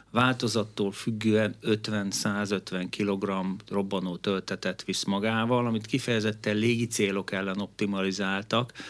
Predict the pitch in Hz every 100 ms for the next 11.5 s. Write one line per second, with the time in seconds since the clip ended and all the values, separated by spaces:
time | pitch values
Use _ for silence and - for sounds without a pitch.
0 | - - - - 107 - 131 127 110 101
1 | 113 113 107 107 104 101 98 107 107 98
2 | - - - - - 104 98 95 92 -
3 | 95 104 127 156 - - - - - -
4 | - - - - 104 110 120 117 101 -
5 | 104 101 95 90 98 131 156 - 117 101
6 | 85 - - 135 147 120 120 110 107 123
7 | 123 - 110 107 113 107 104 104 117 104
8 | 101 113 104 107 107 104 - 110 104 104
9 | 110 104 92 95 90 90 87 90 90 -
10 | 104 95 - - 107 98 101 - 117 -
11 | 123 123 - 147